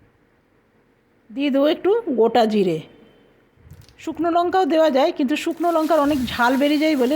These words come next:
দিলাম না। দিয়ে দিলাম নুন, আর দিয়ে দেবো হলুদ। তবে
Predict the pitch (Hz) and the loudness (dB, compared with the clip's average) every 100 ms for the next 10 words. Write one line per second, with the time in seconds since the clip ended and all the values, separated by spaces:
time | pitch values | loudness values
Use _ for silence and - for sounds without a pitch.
0 | 247 226 180 170 170 - - - - - | 0 0 -2 -4 -10 -14 -20 -20 -20 -18
1 | 220 247 262 277 277 294 254 247 330 440 | -6 -2 2 2 2 2 2 2 2 -2
2 | - - - - _ _ _ - 214 220 | -10 -20 -20 -20 _ _ _ -10 -8 -4
3 | 262 233 247 440 - - 254 185 165 - | -2 0 -2 -4 -6 0 2 2 -2 -8
4 | - - - _ - - _ _ - 277 | -20 -20 -20 _ -20 -20 _ _ -6 -2